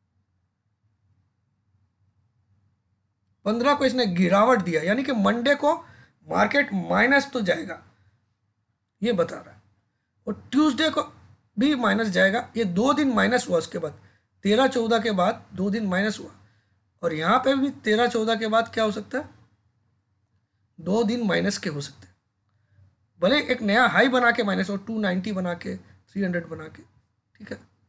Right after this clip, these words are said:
तो सिमिलरिटी देखिए, और उसके बाद इसने क्या किया, दो दिन रिकवरी की, मतलब मंडे ट्यूसडे माइनस, हम अगले वीक के लिए बता रहे हैं, वेडनेसडे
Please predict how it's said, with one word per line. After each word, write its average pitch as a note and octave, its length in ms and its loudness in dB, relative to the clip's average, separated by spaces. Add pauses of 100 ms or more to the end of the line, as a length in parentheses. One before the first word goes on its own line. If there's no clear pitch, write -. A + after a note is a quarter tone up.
(1120)
तो B3 80 -6
सिमिलरिटी D4+ 560 2
देखिए, G3 320 -2 (500)
और - 180 -8
उसके C#4 280 0
बाद D#4+ 220 4
इसने D4 200 -2
क्या D4 140 0
किया, D4+ 140 2
दो A3+ 380 2
दिन D4 200 2
रिकवरी B3 420 2
की, - 200 -8 (1800)
मतलब A3 300 2
मंडे A#3 360 2
ट्यूसडे C#4+ 320 0
माइनस, C4 480 2 (200)
हम G#3 220 -2 (200)
अगले G#3+ 240 4
वीक B3+ 200 2
के B3+ 80 -2
लिए A3 100 0
बता F3+ 220 2
रहे G3+ 100 -2
हैं, - 100 -10 (640)
वेडनेसडे B3 440 4